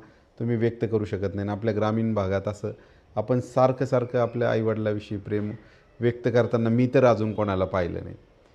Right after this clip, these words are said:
हे मनात प्रत्येकाच्या असतं, पण ते व्यक्त होत नाही. आता हे कसं आहे, शहरी कल्चर आहे, त्यामुळं माणूस सहजतेनं व्यक्त करतो एकमेकांवर असलेलं प्रेम. पण आपल्या ग्रामीण कल्चरमध्ये नाही आहे ते कल्चर अजून, प्रेम व्यक्त करायचं, तुम्हाला भावना व्यक्त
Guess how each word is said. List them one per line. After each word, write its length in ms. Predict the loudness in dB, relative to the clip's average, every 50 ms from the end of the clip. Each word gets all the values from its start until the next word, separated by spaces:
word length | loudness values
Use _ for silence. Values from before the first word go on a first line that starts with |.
| _ _ _ _ -2
हे 80 | -2 -2
मनात 340 | 2 4 4 6 6 6 4
प्रत्येकाच्या 640 | 4 6 4 4 6 4 2 4 4 4 6 6 4
असतं, 280 | 4 2 -2 -2 -2
पण 220 | -2 0 -2 0 2
ते 60 | 2
व्यक्त 300 | 2 2 0 0 0 0
होत 140 | 0 0 0
नाही. 140 | -4 -6 -8 -8 -12 -18 -20 -20 _ -6
आता 180 | -4 0 2 4
हे 120 | 4 4
कसं 240 | 4 2 0 2 2
आहे, 180 | 0 0 0 -4
शहरी 400 | -6 0 4 6 6 6 6 4
कल्चर 400 | 2 2 2 2 2 0 0 0
आहे, 80 | 0
त्यामुळं 420 | 0 0 -2 -2 -2 -2 -2 -4 -4 -6 -12 -20 -20 -20 -20 _ _ _ 0
माणूस 440 | 2 4 4 4 2 -2 -4 -2 4
सहजतेनं 500 | 6 6 6 4 2 0 0 0 0 2
व्यक्त 300 | 0 0 0 -2 -6 -6 -2
करतो 280 | -2 -2 -2 -2 -2 -2
एकमेकांवर 640 | -2 -2 -2 -4 -6 -6 -4 -4 -4 -4 -4 -4 -4
असलेलं 360 | -4 -6 -6 -8 -8 -8 -8
प्रेम. 240 | -12 -12 -14 -16 -16 -16 -20 _ _ -20 _ _ _ _ _ _ _ _ 2
पण 260 | 2 4 4 2 2
आपल्या 340 | 2 2 2 4 4 2 4
ग्रामीण 380 | 4 4 4 4 2 0 0 2
कल्चरमध्ये 580 | 2 0 0 2 0 0 0 2 0 0 2
नाही 300 | 2 2 2 2 2 0
आहे 100 | -2 -2
ते 80 | -2 -4
कल्चर 400 | -4 -4 -4 -4 -2 -2 0 0
अजून, 360 | 0 0 -2 -4 -8 -8 -10 -12 -18 _ _ _ _ _ _ _ -4
प्रेम 220 | 0 0 2 2
व्यक्त 280 | 2 2 0 0 -2 -4 0 0
करायचं, 480 | 2 2 4 2 2 0 -4 -4 -2
तुम्हाला 280 | -4 -4 -2 -2 -2 -2
भावना 320 | -2 -2 -4 -2 -2 -2
व्यक्त 280 | -2 -4 -4 -6 -6